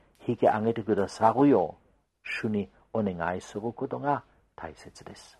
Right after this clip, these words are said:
しかしまた本当に主の前にへりくだることが大切です。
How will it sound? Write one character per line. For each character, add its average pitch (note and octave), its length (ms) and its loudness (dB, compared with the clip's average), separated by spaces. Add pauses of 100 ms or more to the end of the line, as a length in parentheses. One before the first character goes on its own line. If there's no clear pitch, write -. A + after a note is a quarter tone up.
(1900)
し - 100 -8
か C3 160 8
し - 100 -8
ま A#2 140 8
た B2 80 8
本 C3+ 220 4
当 C3 160 0
に C3 200 2 (540)
主 - 240 -4
の A#2 100 2
前 G2 300 4
に G#2+ 240 -2 (560)
へ A#2+ 140 2
り A2 140 -2
く G2+ 160 -6
だ F#2+ 180 6
る A#2+ 140 2
こ G#2 160 -6
と F2+ 140 -6
が G2+ 320 6
大 E2+ 240 -12
切 - 320 -16
で - 120 -20
す。 - 240 -20